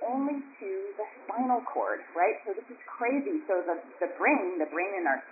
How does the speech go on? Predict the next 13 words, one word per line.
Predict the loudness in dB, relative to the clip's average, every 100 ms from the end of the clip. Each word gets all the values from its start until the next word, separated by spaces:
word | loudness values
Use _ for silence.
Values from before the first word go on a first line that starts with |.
| -8
skull, | 4 4 4 0 -10 -16 -20 -12 -10
is | -10 -10
the | -4 -2
only | 0 -4 -8 -2
structure | 0 0 -2 0
in | 2
our | 2 4
body | 6 6 4 -2
that | -2 -4 -6
has | -4 -4 -6 -10
more | -8 -6
nerve | -6 -6 -8 -8
cells. | -6 -4 -6